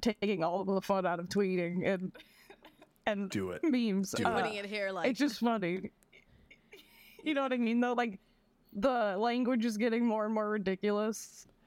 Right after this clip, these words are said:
Speaker 3: Yes.
Speaker 1: And it's
Speaker 3: And you're just like, "How
Speaker 1: hilarious.
Speaker 3: did we get here, guys? Please."
Speaker 1: Exactly. But it, I, but I love it also. But if you go explain it to your grandpa,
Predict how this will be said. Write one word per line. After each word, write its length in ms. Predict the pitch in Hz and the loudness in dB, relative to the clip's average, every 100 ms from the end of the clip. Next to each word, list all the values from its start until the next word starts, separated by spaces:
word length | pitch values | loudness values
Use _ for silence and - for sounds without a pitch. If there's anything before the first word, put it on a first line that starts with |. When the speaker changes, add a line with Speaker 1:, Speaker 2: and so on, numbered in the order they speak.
| - | -18
Speaker 3:
Yes. 560 | 190 160 - - - - - - | -12 -10 -10 -8 -8 -10 -14 -2
Speaker 1:
And 120 | 208 202 | 0 0
it's 100 | 220 | 2
Speaker 3:
And 100 | 220 | 2
you're 160 | 180 | 4
just 140 | 190 196 | 4 4
like, 120 | 220 | 4
"How 100 | 214 | 2
Speaker 1:
hilarious. 160 | 208 180 | 0 -4
Speaker 3:
did 60 | |
we 80 | 180 | -10
get 180 | 170 170 | -10 -8
here, 200 | 220 226 | -6 -2
guys? 500 | 240 202 240 220 - | -2 -2 -4 -6 -10
Please." 540 | - 208 98 226 - - _ _ _ - | -8 -8 -6 -10 -12 -20 _ _ _ -2
Speaker 1:
Exactly. 600 | 269 226 240 233 208 185 | 0 0 0 0 0 0
But 200 | 196 262 | 2 2
it, 140 | 262 - | 2 0
I, 80 | 208 | 0
but 160 | 247 | 0
I 140 | 262 240 | 0 0
love 320 | 226 247 214 | 0 0 0
it 100 | 180 | 0
also. 400 | 180 196 185 165 | 0 -2 -2 -2
But 180 | 196 233 | 0 0
if 80 | 226 | 2
you 80 | |
go 220 | 247 247 202 | 2 2 0
explain 400 | - 254 233 226 | -2 -2 0 0
it 80 | 196 | 0
to 80 | |
your 120 | 233 196 | -2 -2
grandpa, 720 | 196 208 214 196 175 170 | -2 -2 0 0 2 0